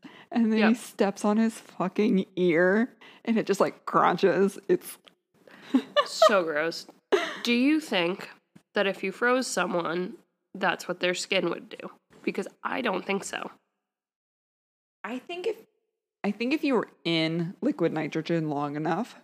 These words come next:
Speaker 1: probably. 'Cause I think that's, like, when you're using it, you have to wear gloves and, like, go-, goggles and everything.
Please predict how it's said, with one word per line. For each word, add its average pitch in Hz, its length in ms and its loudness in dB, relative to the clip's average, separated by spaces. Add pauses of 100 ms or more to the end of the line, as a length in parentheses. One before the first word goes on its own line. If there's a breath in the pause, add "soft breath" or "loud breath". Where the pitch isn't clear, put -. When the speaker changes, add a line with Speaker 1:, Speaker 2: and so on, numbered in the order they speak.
(540)
Speaker 1:
probably. - 760 -2 (300)
'Cause 185 160 2
I 185 80 6
think 185 180 2
that's, 180 180 -2
like, 165 200 0
when 160 180 -4
you're 156 240 -6 (300)
using 165 300 2
it, 214 100 0
you 156 160 -2
have - 260 -4
to 156 80 -6
wear 147 140 -4
gloves - 400 -2
and, 151 80 -10
like, - 180 -12
go-, - 240 -10 (100)
goggles 165 460 0
and 220 100 0
everything. 247 540 -4